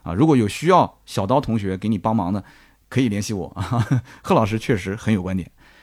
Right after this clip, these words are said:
那么五到十分钟，我刚刚前面讲了嘛，就比较适合大家去听一些新闻类的节目，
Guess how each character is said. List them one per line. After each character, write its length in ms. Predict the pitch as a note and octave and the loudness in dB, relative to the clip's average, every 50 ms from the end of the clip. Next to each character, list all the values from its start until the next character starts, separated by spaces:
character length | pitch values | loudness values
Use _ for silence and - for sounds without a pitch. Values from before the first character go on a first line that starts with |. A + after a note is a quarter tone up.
| _ _ _ - | _ _ _ -2
那 80 | C3 C3+ | 0 2
么 380 | C3+ C3+ B2+ B2 A#2+ F#2+ - _ | 4 4 4 2 2 0 -4 _
五 120 | - A2+ B2 | -4 0 2
到 140 | E3+ F#3+ D#3+ | 2 2 2
十 160 | - - C3+ | 0 -2 -2
分 140 | C#3+ D3 D3 | 0 0 0
钟， 100 | D3+ D3 - | 0 -2 -4
我 60 | - | -6
刚 80 | G2+ G#2+ | -6 -4
刚 60 | G#2 | -4
前 120 | G#2 - F#2 | -4 -4 -4
面 120 | G2 G2+ | -4 -4
讲 160 | F#2 D#2+ - - | -4 -6 -10 -12
了 80 | G1+ | -12
嘛， 160 | G1+ G1+ - - - - _ _ _ | -14 -14 -16 -18 -20 -20 _ _ _
就 120 | - - | -6 -2
比 100 | G#2+ B2+ | 0 0
较 320 | D#3+ F3+ D3 A#2 G2 F2+ D#2 | 2 2 2 0 0 -2 -6
适 200 | - - - E3 | -8 -8 -6 -4
合 100 | A#2+ C3 | -2 -2
大 80 | C3+ | -2
家 120 | C3+ C3+ C#3 | -2 -2 -2
去 120 | B2+ B2+ | -2 -4
听 200 | - - B2 B2+ | -4 -2 0 2
一 60 | B2+ | 2
些 160 | B2+ B2 A#2+ A#2+ | 2 0 -2 -4
新 240 | - - A3+ B3 | -4 0 0 2
闻 100 | A#3 C3 | 2 2
类 120 | G#2 G2 F#2+ | 0 -2 -2
的 80 | F2+ | -4
节 160 | E2+ - - - | -6 -8 -10 -12
目， 180 | B1+ D2 - | -12 -12 -14